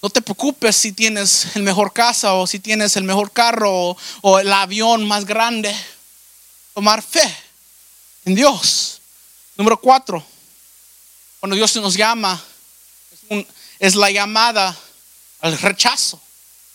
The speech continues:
Es, es una llamada al rechazo.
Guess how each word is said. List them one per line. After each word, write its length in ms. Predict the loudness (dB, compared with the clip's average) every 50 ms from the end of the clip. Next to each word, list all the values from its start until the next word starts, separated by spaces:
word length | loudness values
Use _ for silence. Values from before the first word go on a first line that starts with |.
| -20 -20 -20 -20 -20 -20 -20 -20 -20 -20 -20 -20 -20 -20 -20 -20 -20 -20 -20 -20 -20 -20 -20 _ _ -20 -20 -20 _
Es, 200 | -6 -6 -6 -6 -8 -12 -12 -12 -6
es 160 | -2 0 0 0
una 160 | 2 0 2
llamada 680 | 2 2 2 2 2 2 2 2 2 0 0 2 0
al 200 | 0 0 0 -4 -6 -6
rechazo. 680 | -2 -2 -2 0 2 0 0 0 0 -4 -6 -8 -10